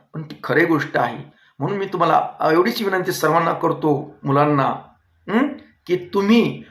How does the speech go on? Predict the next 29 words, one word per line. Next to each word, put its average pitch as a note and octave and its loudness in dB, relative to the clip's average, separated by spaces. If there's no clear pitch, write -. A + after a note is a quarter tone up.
तुमच्या G3+ 2
आई E3+ 6
वडिलाचा D#3 4
आदर C3 4
करा. B2+ 2
हं? C#4 2
त्यांनी D3+ 0
सांगितलं D3+ 0
तसं D3 -4
ऐका, C#3 2
जरी E3+ 4
नाही F3 0
पटलं D3 -2
तरी D3 -2
त्यांचं, D3+ -2
त्यांचं D3+ 0
मन D3+ 2
मोडू D3 0
नका, C3+ -2
कारण D3+ 2
त्यांचा F#3 2
आशीर्वाद G3 4
जो E3+ 4
निघतो D#3+ 4
ना A#3 6
शरीरातून, D#3 0
जो D3 -4
दुआ E3+ 6
निघतो, D#3 -2